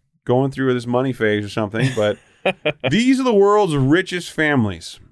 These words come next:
Speaker 2: Caveat that we know about.
Speaker 1: That we know about. There are some people in the Saudi world that don't necessarily disclose
Speaker 2: There's
Speaker 1: their
Speaker 2: a lot
Speaker 1: wealth.
Speaker 2: of people making a lot of money from
Speaker 1: Yeah.
Speaker 2: oil. Let me
Speaker 1: There,
Speaker 2: tell you that
Speaker 1: there's
Speaker 2: much.
Speaker 1: a lot of people all over the world who don't necessarily want to be on this list. And some of them are not exactly good actors. Some of them are very bad actors. But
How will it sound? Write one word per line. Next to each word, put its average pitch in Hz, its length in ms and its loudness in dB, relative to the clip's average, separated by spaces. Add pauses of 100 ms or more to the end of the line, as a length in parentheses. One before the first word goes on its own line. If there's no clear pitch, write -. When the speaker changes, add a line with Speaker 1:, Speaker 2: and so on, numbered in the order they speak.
(160)
Speaker 2:
Caveat 117 520 0
that 110 160 0
we 113 120 -4
know 110 220 0
about. 90 380 -2
Speaker 1:
That 117 180 0
we 117 100 2
know 107 220 2
about. 78 340 -6
There 95 300 -2
are - 60 -6
some 101 160 -8
people 98 340 -2
in 95 80 -4
the 95 60 -6
Saudi 95 640 0
world 98 560 2
that 87 160 -2
don't 95 180 0
necessarily 92 480 -2
disclose 90 460 -2
Speaker 2:
There's 90 140 -4
Speaker 1:
their 107 80 0
Speaker 2:
a 110 40 2
lot 135 180 2
Speaker 1:
wealth. 165 100 0
Speaker 2:
of 147 60 -6
people 151 200 2
making 131 240 2
a 120 80 4
lot 135 340 2
of 143 60 0
money 139 220 0
from 135 140 0
Speaker 1:
Yeah. 127 60 2
Speaker 2:
oil. 113 280 2
Let 110 60 -2
me 120 40 -2
Speaker 1:
There, 107 80 0
Speaker 2:
tell 123 80 2
you 123 60 2
that 117 80 2
Speaker 1:
there's 107 140 2
Speaker 2:
much. 107 80 0
Speaker 1:
a 107 40 0
lot 117 260 2
of 120 60 -4
people 120 220 0
all 110 100 2
over 104 100 0
the 101 80 -2
world 95 300 2
who 92 60 -4
don't 90 260 -4
necessarily 85 320 -4
want 85 220 -6
to 82 40 -6
be 78 120 -8
on 78 160 -8
this 76 180 -12
list. 76 320 -4
And 87 160 -6
some 185 100 -4
of 208 60 -4
them 160 160 -4
are 151 60 -4
not 143 180 -2
exactly 127 300 -4
good 120 200 -2
actors. 117 360 -2
Some 117 80 -12
of - 20 -8
them 120 140 -8
are - 20 -14
very 110 160 -2
bad 101 220 0
actors. 98 360 -2
But 104 200 -4